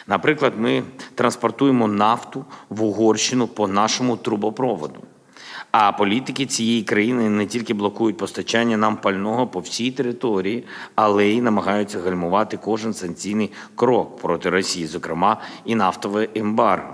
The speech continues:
Вільний світ повинен не дозволяти маніпулювати собою. Також усі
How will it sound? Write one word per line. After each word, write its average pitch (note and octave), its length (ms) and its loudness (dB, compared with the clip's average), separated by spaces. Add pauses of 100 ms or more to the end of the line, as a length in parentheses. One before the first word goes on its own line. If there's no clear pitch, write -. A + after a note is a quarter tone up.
(140)
Вільний F#2 260 0
світ A2+ 320 -4
повинен A2+ 440 0 (240)
не A#2+ 120 2
дозволяти A2 680 0
маніпулювати F#2 880 0 (240)
собою. A2+ 580 0 (540)
Також D3 380 0
усі C3+ 380 -2